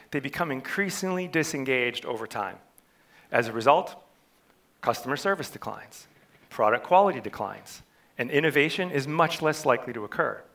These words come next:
In other words, the organization will fail to serve the customer well.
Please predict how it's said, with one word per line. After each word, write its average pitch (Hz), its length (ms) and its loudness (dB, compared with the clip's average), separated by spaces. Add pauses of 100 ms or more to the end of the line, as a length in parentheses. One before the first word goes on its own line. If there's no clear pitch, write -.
(440)
In 156 120 2
other 233 160 8
words, 196 200 4
the 170 140 2
organization 214 680 4
will 151 140 6
fail 233 680 4 (460)
to 165 120 -4
serve 180 340 2
the 143 60 2
customer 139 500 0
well. 107 300 -6